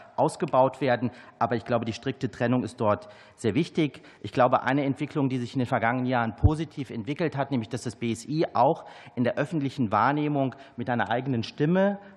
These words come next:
auch sozusagen weit, ähm, über seine Verwaltungsaufgaben hinaus wahrgenommen wird, hängt natürlich auch mit einer, äh, starken Stellung des B-S-I-Präsidenten zusammen,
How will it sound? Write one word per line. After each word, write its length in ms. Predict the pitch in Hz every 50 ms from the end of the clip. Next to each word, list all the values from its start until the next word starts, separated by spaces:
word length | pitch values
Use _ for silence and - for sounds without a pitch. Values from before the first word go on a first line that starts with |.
| - _ -
auch 320 | 117 123 123 - - -
sozusagen 800 | - 143 135 - - 131 110 113 120 117 123 127 123 120 110 98
weit, 480 | 113 110 123 143 139 - - - - - -
ähm, 400 | 123 123 117 117 113 113 110 110 - - - - - _ -
über 420 | 135 139 127 139 135 123 123 - -
seine 220 | 110 117 123 120 120
Verwaltungsaufgaben 840 | - 120 104 120 156 170 170 147 - - - 120 - - 139 123 113
hinaus 420 | 107 117 110 117 131 143 - -
wahrgenommen 680 | - 98 104 120 127 139 131 135 131 131 127 120 104 -
wird, 280 | 131 127 139 151 - - - - - - - - -
hängt 280 | - 110 127 131 120
natürlich 320 | 135 123 - 127 - 123 -
auch 200 | 101 123 131 -
mit 120 | 143 123
einer, 440 | 123 110 117 120 113 110 101 69 - - -
äh, 180 | 113 117 107 - - -
starken 400 | - - 120 117 147 - - 131
Stellung 320 | - - 123 135 151 135
des 120 | 123 -
B-S-I-Präsidenten 1040 | - 123 113 - - - 131 - - - 120 98 101 98 120 110 113 110 - 113 101
zusammen, 560 | - - 95 - 104 101 123 147 160 175 180